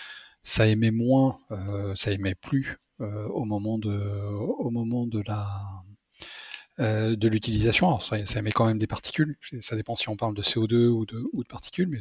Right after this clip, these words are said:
ça, ça émet beaucoup moins au moment de l'utilisation. Ça émet plus, par contre, au moment de la production, euh, du véhicule. Et, euh, au moment de la production d'énergie, bah, ça dépend un peu où vous habitez. Euh, ça peut émettre beaucoup, beaucoup, beaucoup moins si vous êtes en France, en Suède, en,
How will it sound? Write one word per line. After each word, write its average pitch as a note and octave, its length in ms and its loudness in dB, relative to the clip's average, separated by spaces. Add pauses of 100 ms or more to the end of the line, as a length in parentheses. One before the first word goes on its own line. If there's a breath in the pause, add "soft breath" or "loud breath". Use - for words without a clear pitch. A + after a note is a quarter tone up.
(180)
ça, - 220 -4
ça - 180 2
émet A2+ 160 4
beaucoup C3 320 2
moins D#3 160 4
au C3+ 80 4
moment A2+ 220 0
de G#2 80 -8
l'utilisation. G#2+ 560 -2 (640 loud breath)
Ça - 180 6
émet C3+ 180 12
plus, - 300 6
par - 180 2
contre, C#3+ 280 0
au A#2+ 60 2
moment A2 280 0
de G#2+ 60 -4
la A#2+ 80 -4
production, A#2+ 580 -4 (240)
euh, G2+ 320 -2
du G2+ 160 -8
véhicule. E3+ 480 2 (640 loud breath)
Et, D#3 400 10
euh, B2+ 160 4
au B2+ 140 6
moment B2 200 4
de B2+ 60 6
la A#2+ 60 4
production A2+ 360 0
d'énergie, G#2 420 -2
bah, B2+ 100 -4
ça - 120 -4
dépend G#2+ 220 -2
un G#2 60 -2
peu C#3 100 0
où A#2+ 80 4
vous G#2+ 180 0
habitez. A#2+ 320 0 (480)
Euh, G#2+ 400 -2
ça - 180 0
peut - 140 0
émettre A2 220 0
beaucoup, B2 400 0
beaucoup, B2+ 280 0
beaucoup A#2 300 -2
moins B2 460 2
si - 160 -2
vous G#2+ 220 0
êtes A#2+ 200 -2
en G2+ 200 -10
France, C3 500 -4
en G#2 160 -6
Suède, A#2+ 320 -2
en, G#2 100 -4